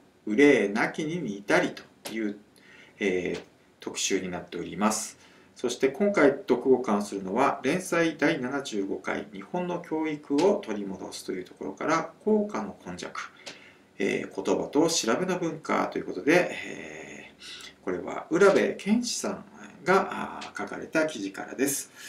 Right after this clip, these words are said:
えー、校歌の、お、今と昔ということで書かれておられましたけども、えー、実は私、校歌に対する思い入れが、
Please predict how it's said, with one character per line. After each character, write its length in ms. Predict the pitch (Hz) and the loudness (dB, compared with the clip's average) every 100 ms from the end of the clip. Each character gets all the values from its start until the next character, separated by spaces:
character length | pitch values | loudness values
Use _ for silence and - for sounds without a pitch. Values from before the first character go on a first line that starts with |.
| - - - | -14 -16 -10
え 600 | 98 92 85 - 69 - - _ _ _ _ | -6 -6 -8 -10 -14 -16 -20 _ _ _ _
ー、 40 | - | 8
校 160 | 294 | 10
歌 160 | 262 214 | 10 2
の、 80 | - - - | 0 -10 -12
お、 180 | - - - - - | -12 -14 -20 -16 -4
今 200 | 131 110 | -2 -2
と 100 | - | -6
昔 460 | - - - - | -10 -8 -6 -6
と 80 | - | -8
い 40 | - | -10
う 40 | |
こ 80 | - | -10
と 80 | - | -10
で 180 | 98 | -10
書 120 | - - | -10 -8
か 100 | 98 | -6
れ 100 | 92 | -6
て 280 | - - - | -10 -14 -10
お 100 | 107 | -6
ら 120 | 101 | -4
れ 100 | 101 | -4
ま 100 | 104 | -4
し 60 | 101 | -8
た 100 | 101 | -10
け 80 | - | -12
ど 100 | 95 | -8
も、 320 | 131 135 - - - - - | -4 -4 -6 -14 -12 -12 -4
え 220 | 104 101 101 | -2 0 -2
ー、 20 | |
実 220 | 117 160 | 4 6
は 40 | |
私、 240 | 143 143 - | 6 4 -2
校 220 | - 233 233 | -2 -2 0
歌 180 | 160 | 0
に 80 | 127 | 0
対 180 | 120 107 | 0 -2
す 140 | 110 | -2
る 80 | 98 | -4
思 220 | 110 135 | -6 -6
い 40 | 139 | -4
入 60 | |
れ 60 | 135 | -2
が、 260 | 139 123 | -2 -2